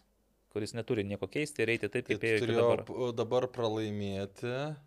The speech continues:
Speaker 2: bet prieš tai žaidė gerai. Tai, tai, tai galėtų būti, e,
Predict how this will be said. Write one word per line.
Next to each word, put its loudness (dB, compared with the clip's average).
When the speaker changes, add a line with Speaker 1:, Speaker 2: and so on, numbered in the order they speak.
Speaker 2:
bet -4
prieš -6
tai -2
žaidė -4
gerai. 0
Tai, 0
tai, -2
tai -6
galėtų -2
būti, -6
e, -10